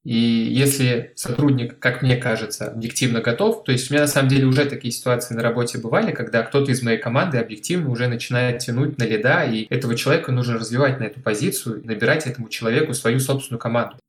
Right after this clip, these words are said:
Когда такие ситуации происходят, если он, самое главное, сам не против какой-то большей ответственности, то мне кажется, что нужно просто брать это и делать.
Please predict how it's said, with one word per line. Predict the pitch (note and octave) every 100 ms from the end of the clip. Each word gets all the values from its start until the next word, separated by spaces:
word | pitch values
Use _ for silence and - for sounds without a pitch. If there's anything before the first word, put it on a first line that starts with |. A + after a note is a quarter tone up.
| _
Когда | C3 D3+
такие | D#3 C#3+ C3+
ситуации | - C#3+ C#3 C3+
происходят, | C3 B2 - A#3 A#2+
если | C#3 C3+
он, | B2+ A#2 B2 -
самое | - C3 B2 A#2
главное, | B2 B2 A#2
сам | - C3+ A2
не |
против | A2 A#2 A2+ - - -
какой-то | - B2+ A#2+ A2+
большей | B2 A#2+ - G#2
ответственности, | C#3 D3+ - B2+ A2+ - B2 -
то | A2+
мне | A#2+ D#3
кажется, | D3+ C#3 -
что | -
нужно | B2 B2 A#2+
просто | - A#2 A2+ G#2
брать | A#2+ D3+ -
это | - A#2+
и |
делать. | A2+ A2 G2+ -